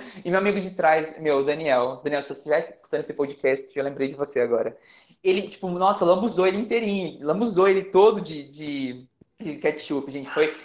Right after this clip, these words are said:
tipo assim, foi situações engraçadas, sabe? Tipo, que marcaram e eu nunca vou esquecer desse dia, porque também a gente tinha que atravessar o ano inteiro pra chegar numa aula, né? Mas foi uma situação engraçada.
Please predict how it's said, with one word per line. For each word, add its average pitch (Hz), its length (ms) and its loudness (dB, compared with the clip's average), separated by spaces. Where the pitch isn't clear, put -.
tipo - 120 -2
assim, 285 160 4
foi 233 200 6
situações 262 400 2
engraçadas, 214 720 4
sabe? 139 360 4
Tipo, 135 640 -2
que 170 60 -8
marcaram 170 840 4
e 160 220 0
eu 156 140 4
nunca 233 180 0
vou 233 100 4
esquecer 226 280 4
desse 208 200 -4
dia, 196 380 0
porque 196 840 2
também 180 220 -4
a 196 60 -2
gente 185 200 -8
tinha 190 100 -12
que 196 80 -2
atravessar 185 360 2
o 170 100 4
ano 214 100 0
inteiro 202 260 0
pra 196 120 -8
chegar 180 220 -2
numa 190 180 0
aula, 127 300 2
né? 127 120 -2
Mas 127 460 -6
foi 151 80 -16
uma 156 80 -6
situação 165 200 -6
engraçada. 127 720 2